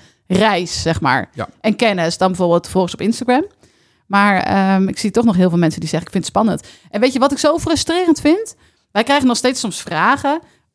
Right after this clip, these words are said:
Speaker 1: eh, waaruit blijkt dat soms mensen het ver-, gewoon het concept van beleggen niet snappen.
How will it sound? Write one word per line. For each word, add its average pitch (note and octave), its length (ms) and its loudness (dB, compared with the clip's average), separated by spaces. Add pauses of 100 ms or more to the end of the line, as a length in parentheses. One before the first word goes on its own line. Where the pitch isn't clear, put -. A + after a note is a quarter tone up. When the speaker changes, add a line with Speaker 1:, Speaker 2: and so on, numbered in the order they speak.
(240)
Speaker 1:
eh, G#3 240 2
waaruit G3+ 440 0
blijkt G3 540 0
dat G#3+ 160 -8
soms C4+ 280 2
mensen A#3 440 0
het G#3 200 -4
ver-, A3 240 -8
gewoon A#3+ 260 0
het A3+ 200 0
concept E4 460 -2
van F3 160 -6
beleggen D#3 320 -4
niet D3+ 120 -6
snappen. C#3 360 -6